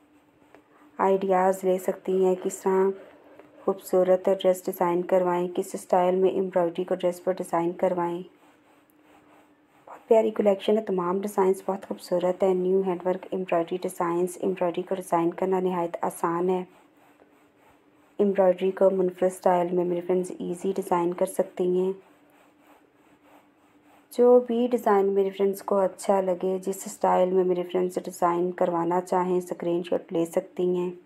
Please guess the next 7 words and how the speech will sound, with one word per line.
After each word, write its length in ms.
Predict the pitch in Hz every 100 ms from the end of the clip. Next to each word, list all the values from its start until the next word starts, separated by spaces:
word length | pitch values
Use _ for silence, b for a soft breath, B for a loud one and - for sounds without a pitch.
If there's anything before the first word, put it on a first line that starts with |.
| _ _ _ _ _ _ _ _ b b b b b b b _
Embroidery 520 | 202 196 190 180 180 185
को 140 | 196
खूबसूरत 680 | 196 190 - - 190 196 202
design 380 | 208 196 180 175
करवा 340 | 175 185 175 175
सकती 380 | - 185 - 180
हैं। 260 | 180 180